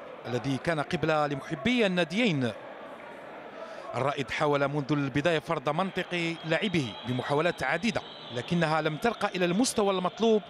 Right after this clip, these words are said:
وتشكيل الخطورة على مرمى حارس المولودية شعال. الدقائق تمر والجديد لم يأتي، لتبادر بعدها المولودية إلى الهجوم، وحاولت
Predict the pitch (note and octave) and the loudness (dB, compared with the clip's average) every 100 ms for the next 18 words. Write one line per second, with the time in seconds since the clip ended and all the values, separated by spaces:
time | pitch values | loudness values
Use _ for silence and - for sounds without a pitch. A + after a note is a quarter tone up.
0 | D3 E3 F3 - D#4 B3+ - G3+ B3 A#3 | -2 0 0 2 4 4 2 2 4 4
1 | G#3+ F3 F#3 F#3 C4 C4+ A#3 C#4 D4+ A#3 | 4 2 2 2 2 2 0 2 2 2
2 | A3+ G3+ F#3+ F3 F3+ E3 D#3+ D3+ - - | 0 2 2 2 2 4 4 0 -4 -2
3 | C3+ C#3 C3+ B2+ B2+ A2+ - - - - | 0 2 0 0 -4 -4 -6 -16 -16 -14
4 | - - - - - - - - - - | -14 -14 -14 -12 -12 -12 -12 -12 -12 -8
5 | A2+ C3+ - C#3 - D3 C3+ C#3+ E3 D#3+ | -2 -2 0 -2 -2 -2 0 2 2 4
6 | C#3 C#3 C3 C#3+ D#3 D#3 D3+ G3+ - - | 2 2 0 -2 0 0 2 0 0 -8
7 | - - - - B2 - C3 D3+ D3 C#3 | -8 -12 -14 -8 -6 -2 0 2 2 2
8 | D3 C3+ D3 D3+ D3 D3+ D3+ F3+ E3+ E3+ | 0 -2 0 0 2 2 2 2 2 4
9 | D#3+ E3+ A#3+ B2+ F#2+ - A#2 - D3 D3+ | 4 6 4 2 -4 -10 -6 0 2 2
10 | D3+ | 0